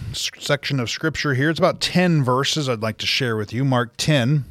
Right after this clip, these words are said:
thirty-five through forty-five. The Bible says, "And James and John, the sons of Zebedee, came unto him, saying, Master,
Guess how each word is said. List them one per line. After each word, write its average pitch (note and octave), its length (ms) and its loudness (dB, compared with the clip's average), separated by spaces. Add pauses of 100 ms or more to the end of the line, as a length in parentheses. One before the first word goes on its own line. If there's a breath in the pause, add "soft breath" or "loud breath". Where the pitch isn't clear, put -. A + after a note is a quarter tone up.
thirty-five B2+ 840 0
through A#2+ 280 -4
forty-five. B2 1000 -2
The A2+ 80 -2
Bible A#2+ 340 2
says, B2+ 380 2
"And A2 160 -2
James C3+ 400 2
and B2 140 2
John, C#3 260 2
the C3+ 80 0
sons D3 300 0
of A2 60 -6
Zebedee, C3 420 2
came F#3 260 2
unto C#3 160 2
him, A#2+ 220 4
saying, D#3 420 2
Master, D#3 520 2